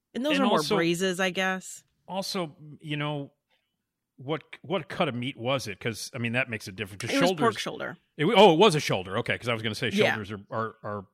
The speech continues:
Speaker 2: prone to fall apart when you, when you slow cook 'em 'cause of the cut of meat that
Speaker 1: Yeah,
Speaker 2: it
Speaker 1: and
Speaker 2: is.
Speaker 1: it was, like, seven hours.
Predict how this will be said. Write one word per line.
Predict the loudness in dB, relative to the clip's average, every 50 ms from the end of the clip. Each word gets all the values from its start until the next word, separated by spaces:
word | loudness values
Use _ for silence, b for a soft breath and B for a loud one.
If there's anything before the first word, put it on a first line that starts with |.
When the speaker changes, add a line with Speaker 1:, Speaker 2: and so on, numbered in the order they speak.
| _
Speaker 2:
prone | -8 -4 -4 -2 -2 -4 -6
to | -6 -8 -8 -8 -8
fall | -6 -4 -4 -4 -4
apart | -6 -6 -8 -8 -8 -10
when | -12 -16
you, | -16 -16 -16
when | -16 -16 -16
you | -16 -16
slow | -16 -14 -14 -14 -14
cook | -14 -14 -16 -16 -16
'em | -18 -18
'cause | -18 -16 -16 -16
of | -16
the | -16 -16
cut | -16 -14 -10
of | -8
meat | -6 -4
that | -2
Speaker 1:
Yeah, | -2 0 0 0 -2 -2 -2
Speaker 2:
it | -2
Speaker 1:
and | -2 0
Speaker 2:
is. | 2
Speaker 1:
it | 2
was, | 2 2 2
like, | 0 -2 -2
seven | -4 -2 -2 0 0 0 2
hours. | 2 2 2 2 0 0 0 0 -2 -4 -8